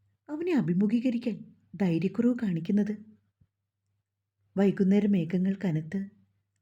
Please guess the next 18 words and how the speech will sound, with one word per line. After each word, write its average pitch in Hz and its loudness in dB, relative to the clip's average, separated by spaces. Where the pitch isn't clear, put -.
കറുത്ത് 294 -2
പെയ്യാൻ 202 4
വെമ്പി 180 2
നിൽക്കുന്നു. 202 4
തണുത്ത് 294 -2
വിറങ്ങലിച്ച 220 4
ഒരു 339 -2
കാറ്റടിക്കുന്നതിൽ 196 2
ആപ 165 -4
കുളിരുന്നുണ്ട്. 214 4
കർക്കിടക 196 2
മാസമാണ്. 190 0
ഈ 190 -2
തണവത്ത് 180 0
ഇവിടെ 170 -2
വന്നിരിക്കണോ 240 2
നന്ദ? 185 2
വല്ല 381 2